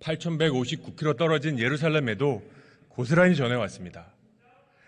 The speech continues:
학창 시절 가장 기대되고 설레었을 수학여행에서 삶을 마친 고등학생들에게 미안함과 죄스러움을 느끼지 않았던 국민은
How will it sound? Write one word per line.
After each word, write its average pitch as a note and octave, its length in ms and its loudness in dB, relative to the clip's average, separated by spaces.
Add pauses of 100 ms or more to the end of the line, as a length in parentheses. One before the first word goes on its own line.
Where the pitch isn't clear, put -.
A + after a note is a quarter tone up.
(160)
학창 F#3+ 380 2
시절 D#3 420 6
가장 C#3 300 4
기대되고 D#3+ 440 2
설레었을 E3 800 2 (320)
수학여행에서 C#3 1000 4
삶을 D3+ 380 0
마친 C#3 360 0
고등학생들에게 B2 920 2 (580)
미안함과 B2 800 0 (440)
죄스러움을 F3 580 4
느끼지 E3 300 4
않았던 E3 400 4
국민은 D#3+ 480 2